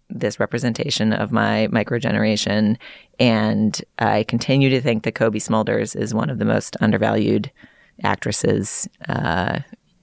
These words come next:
in working today. She's so good. And in general, the things we objected to in the show last year, its incredible, demented wildness of tone, the fact that they all seem to be acting in a different show,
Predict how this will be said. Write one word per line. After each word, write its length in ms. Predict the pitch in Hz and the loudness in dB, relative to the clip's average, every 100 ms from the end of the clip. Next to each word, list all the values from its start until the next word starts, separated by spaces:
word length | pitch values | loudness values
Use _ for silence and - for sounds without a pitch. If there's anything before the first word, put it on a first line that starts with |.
| _ | _
in 340 | 165 139 98 - - _ - | -4 0 0 -2 -8 _ -8
working 320 | 175 95 98 98 | -2 -2 0 0
today. 460 | 107 107 104 135 | 2 2 2 0
She's 220 | - - - | -4 -6 -2
so 200 | 107 107 | 0 2
good. 360 | - 101 110 - - - - | 2 0 0 -4 -16 -20 -2
And 180 | 165 170 | 0 4
in 120 | 208 | 4
general, 360 | 277 320 349 302 | 4 4 4 2
the 80 | |
things 200 | 277 240 | 2 2
we 100 | 214 | 4
objected 440 | 214 156 160 - 165 | 2 2 -2 -2 -4
to 160 | 170 | 0
in 80 | 160 | 0
the 60 | 156 | 0
show 240 | - 151 | 2 2
last 320 | 143 135 - | 4 2 0
year, 180 | 135 135 | -2 0
its 220 | 131 113 | 0 -2
incredible, 840 | 117 - - 120 123 123 123 123 123 - _ _ _ _ | -6 -6 -2 0 2 2 2 2 -2 -14 _ _ _ _
demented 480 | - 120 120 123 123 | -4 0 0 -2 -4
wildness 560 | 113 113 117 123 117 - | 0 2 2 2 -2 -4
of 140 | 107 | -6
tone, 640 | - 117 113 110 110 110 110 _ - _ - | -2 0 2 2 2 0 -2 _ -20 _ -2
the 200 | 110 101 | 0 0
fact 300 | - 107 101 | 0 0 0
that 120 | 120 | -4
they 100 | 117 | -6
all 160 | - 107 | -4 -4
seem 180 | 117 113 | -2 -2
to 80 | |
be 100 | 110 | 0
acting 300 | 110 110 - | 0 0 -2
in 100 | 113 | -2
a 60 | 107 | -2
different 380 | 101 113 110 107 | -2 -2 -2 -2
show, 580 | - 107 107 107 107 | 0 2 2 0 -2